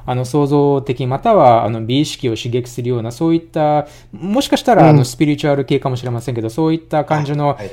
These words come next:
Speaker 1: ちょっと、あの、繊細な、あの、感受性を生かすような仕事として生かしていけたら、
Speaker 2: うん。
Speaker 1: また、あの、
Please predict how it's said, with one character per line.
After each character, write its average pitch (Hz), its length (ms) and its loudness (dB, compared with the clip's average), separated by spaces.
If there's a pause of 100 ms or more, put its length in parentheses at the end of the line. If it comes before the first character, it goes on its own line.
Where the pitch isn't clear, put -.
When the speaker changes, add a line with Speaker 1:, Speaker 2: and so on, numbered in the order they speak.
Speaker 1:
ち - 80 -12
ょ 185 60 4
っ 175 80 -12
と、 127 280 2
あ 117 60 0
の、 120 180 -6
繊 180 280 0
細 170 240 4
な、 156 680 0 (200)
あ 139 120 -4
の、 131 160 -6
感 156 180 -2
受 147 140 -2
性 151 140 0
を 135 100 2
生 131 100 -2
か 269 140 4
す 269 100 -6
よ 160 200 4
う - 20 -4
な 117 160 -4
仕 - 100 -6
事 139 260 -4
と 135 80 -6
し - 80 -8
て 143 100 -4
生 135 60 -6
か 196 120 -2
し 135 100 2
て 156 80 -2
い 151 60 -4
け 180 100 -2
た 247 120 -2
ら、 180 100 2
Speaker 2:
う - 20 -8
ん。 - 40 -16 (180)
Speaker 1:
ま 135 140 -2
た、 131 500 2
あ 117 60 -4
の、 120 200 -6